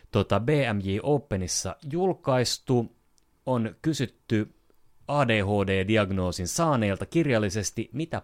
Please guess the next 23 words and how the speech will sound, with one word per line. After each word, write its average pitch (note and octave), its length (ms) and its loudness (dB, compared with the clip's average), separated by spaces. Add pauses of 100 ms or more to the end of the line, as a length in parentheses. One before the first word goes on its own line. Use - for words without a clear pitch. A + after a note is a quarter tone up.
positiivista A2 680 -2
koet G2+ 280 -4
A G2+ 180 -4
D F#2+ 140 -4
H F2 200 -4
D:ssäsi F2 400 -8
olevan, B2 480 0 (580)
ja G#2 240 2
onko B2 420 2
A D#2 120 -2
D D2+ 140 -8
H D2+ 240 -8
D:ssäsi D2+ 380 -10
positiivisia E2 680 -6
puolia, F2 460 -4
onko F#2 280 -2
A F2+ 100 0
D F2 140 -2
H F2 180 -2
D F2 100 -4
antanut F2 380 -6
sinulle F2+ 320 -4
hyödyllistä F#2 460 0